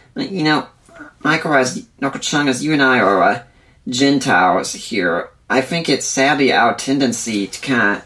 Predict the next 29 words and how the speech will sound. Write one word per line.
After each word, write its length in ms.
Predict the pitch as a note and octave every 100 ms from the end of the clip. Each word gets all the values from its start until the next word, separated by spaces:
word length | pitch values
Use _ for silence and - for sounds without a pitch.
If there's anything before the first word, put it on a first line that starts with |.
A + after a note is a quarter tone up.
| -
skip 400 | - - C#3+ -
over 260 | - A#2+
that. 300 | G#2 G#2 -
Whether 360 | B2+ C3 A#2+ B2+
we 180 | A#2+ A#2+
read 220 | A#2+ C3+
it 100 | C3+
in 120 | A#2+
the 80 | A#2+
Gospels 640 | A2+ A2 B2 - B2+ B2+
or 120 | A#2 F2+
in 100 | G2
Paul, 380 | - A#2+ B2
when 100 | A2+
we 80 | A#2+
hear 120 | C3
about 280 | B2 A#2 - - - - - -
Jesus 580 | B2 C3+ C3 B2+ B2 -
Christ 560 | - B2+ A2+ A#2+ -
and 80 | -
such, 200 | B2+ A#2+
we 80 | -
think, 100 | - -
"Uh, 380 | D#3+ D#3 D3+ -
yeah, 280 | B2 A#2+ B2+
it's 120 | B2+
a, 300 | G#2+ G2 - _ _ _ _
it's 100 | -
a 220 | G#2